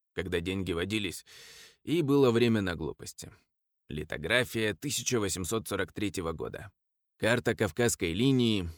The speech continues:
и сопредельных земель. Потрёпанная по краям, с бурыми пятнами в правом нижнем углу.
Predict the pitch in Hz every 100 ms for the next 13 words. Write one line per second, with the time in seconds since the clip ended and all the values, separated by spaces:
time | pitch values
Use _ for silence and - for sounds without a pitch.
0 | _ - 117 113 90 92 87 98 90 82
1 | 90 78 53 - _ _ _ _ _ _
2 | 78 80 110 107 98 92 87 80 - 82
3 | 107 101 87 92 104 90 78 104 98 90
4 | 90 82 - 101 90 90 92 92 80 78
5 | 65 64